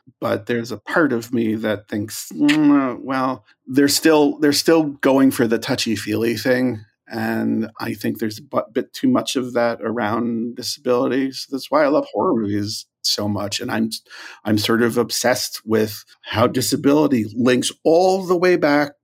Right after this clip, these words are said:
to the, the Thomas Edison version of Frankenstein, which is the first, one of the first silent films. I mean, disability and horror have always been there together. And I,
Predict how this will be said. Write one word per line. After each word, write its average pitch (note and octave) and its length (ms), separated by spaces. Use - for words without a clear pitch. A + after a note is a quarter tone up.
to C#3 140
the, B2 480
the B2 340
Thomas B2+ 360
Edison B2+ 360
version A#2+ 280
of A2+ 80
Frankenstein, C3 720
which - 200
is B2 120
the A2 100
first, - 560
one B2 140
of A2 60
the - 40
first G#2+ 180
silent A#2 320
films. D#3 420
I - 0
mean, B2+ 260
disability C#3+ 460
and C3+ 100
horror C#3 260
have B2+ 140
always B2+ 380
been B2 240
there G#2+ 280
together. A2 720
And A2+ 540
I, A2+ 100